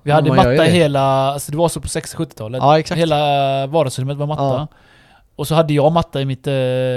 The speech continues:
Speaker 1: mitt rum. Jag bara, "Fan, jag vill ha den." Jag fick inte ha kvar den.
Speaker 2: Nej.
Speaker 1: Och morsan sa att det var äckligt.
Speaker 2: Ja, men det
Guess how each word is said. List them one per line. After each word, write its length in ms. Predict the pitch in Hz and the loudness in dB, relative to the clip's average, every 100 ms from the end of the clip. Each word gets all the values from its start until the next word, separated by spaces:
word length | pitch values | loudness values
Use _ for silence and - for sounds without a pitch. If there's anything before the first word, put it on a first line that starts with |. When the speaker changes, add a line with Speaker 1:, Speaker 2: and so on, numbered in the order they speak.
| 127 127 127 127 | -4 -4 -6 -6
Speaker 1:
mitt 140 | 131 | -8
rum. 200 | - 151 | -6 -6
Jag 120 | 143 127 | -6 -8
bara, 120 | 107 | -8
"Fan, 160 | - | -10
jag 80 | 120 | -6
vill 80 | 151 | -4
ha 140 | 143 | -4
den." 160 | 170 117 | -4 -6
Jag 100 | 110 | -8
fick 100 | 131 | -10
inte 120 | 131 | -8
ha 100 | 123 | -10
kvar 160 | - 110 | -10 -12
den. 200 | 107 - _ | -12 -14 _
Speaker 2:
Nej. 340 | - 120 113 | -6 -4 -4
Speaker 1:
Och 60 | 120 | -4
morsan 240 | 127 123 | -6 -6
sa 60 | 117 | -6
att 60 | 117 | -6
det 40 | |
var 100 | 113 | -8
äckligt. 360 | - 104 104 - - - - - - | -12 -14 -16 -16 -14 -12 -12 -6 -2
Speaker 2:
Ja, 120 | 147 | 2
men 80 | |
det 60 | 143 | 2